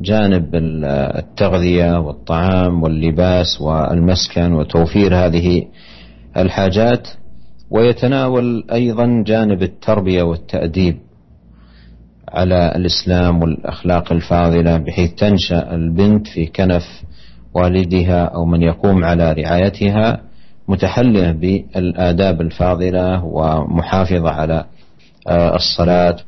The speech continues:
محافظة على الحجاب، محافظة على، آه، الأخلاق. فليس العول بالغذاء واللباس فقط،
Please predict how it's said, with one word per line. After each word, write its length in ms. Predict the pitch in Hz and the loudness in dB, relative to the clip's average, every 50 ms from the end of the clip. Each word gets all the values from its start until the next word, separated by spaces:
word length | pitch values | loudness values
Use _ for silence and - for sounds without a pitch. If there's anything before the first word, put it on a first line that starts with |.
| - - | -12 -8
محافظة 420 | 82 78 76 - 80 82 90 85 82 | -8 -6 -6 -6 -4 -2 0 0 0
على 360 | 73 78 82 85 82 80 - - - - - - - - - | 0 0 0 0 0 -2 -2 -6 -12 -20 -20 -20 -12 -4 -2
الحجاب، 720 | 87 82 - - 90 82 87 90 90 90 90 87 80 82 | -2 -2 0 0 0 0 2 2 2 2 2 0 0 -4
محافظة 520 | 78 73 98 98 90 85 92 87 85 85 | -4 -2 0 0 0 0 -2 -4 -4 -4
على، 420 | 85 82 80 82 87 87 87 90 - - - - - - - - _ _ - | -4 -4 -2 -2 0 0 0 0 -2 -6 -12 -20 -20 -20 -20 -20 _ _ -2
آه، 300 | - 90 90 87 - - | 0 2 2 2 2 2
الأخلاق. 640 | 95 87 82 90 - - - 98 98 92 95 - - - | 0 0 0 -2 -4 -4 -2 0 0 0 0 -4 -8 -4
فليس 400 | - 104 110 127 131 123 - - 113 110 113 113 - - - - - - - - - | -2 0 2 2 2 2 2 2 0 0 0 -2 -8 -12 -14 -16 -16 -16 -14 -8 -4
العول 720 | 90 92 90 92 104 113 117 117 117 - - 113 110 92 80 | -4 -2 0 2 2 2 2 2 0 0 0 0 0 0 2
بالغذاء 840 | 95 92 92 92 - - 95 90 87 95 92 95 98 95 73 - - - - - - | 2 2 2 2 0 -2 -4 -2 0 0 2 2 2 2 0 -2 -6 -12 -18 -12 -6
واللباس 600 | 85 90 87 85 90 85 85 95 92 87 - - | -4 -2 -2 0 0 0 2 2 0 0 -2 -4
فقط، 280 | - 87 - 85 80 | -6 -4 -2 -4 -6